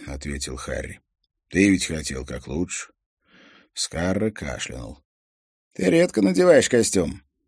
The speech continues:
«В двенадцать состоятся похороны Роберта Карлсона», — не поднимая головы, сказал Харри. «Надо поглядеть, кто там будет». «Понятно».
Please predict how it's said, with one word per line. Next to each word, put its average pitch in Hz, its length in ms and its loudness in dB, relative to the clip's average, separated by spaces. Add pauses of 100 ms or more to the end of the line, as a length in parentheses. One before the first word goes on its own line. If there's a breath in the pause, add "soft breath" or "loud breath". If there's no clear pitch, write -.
(140)
«В - 160 -12
двенадцать 92 720 0
состоятся 95 840 2
похороны 92 640 0
Роберта 92 480 0
Карлсона», — 76 720 -2 (240 loud breath)
не 85 160 0
поднимая 78 540 -4
головы, 80 400 -4
сказал 76 380 -8
Харри. 67 440 -8 (540 soft breath)
«Надо 92 380 0
поглядеть, 95 720 2
кто 90 220 -2
там 85 320 -2
будет». 69 420 -12 (680)
«Понятно». 151 680 2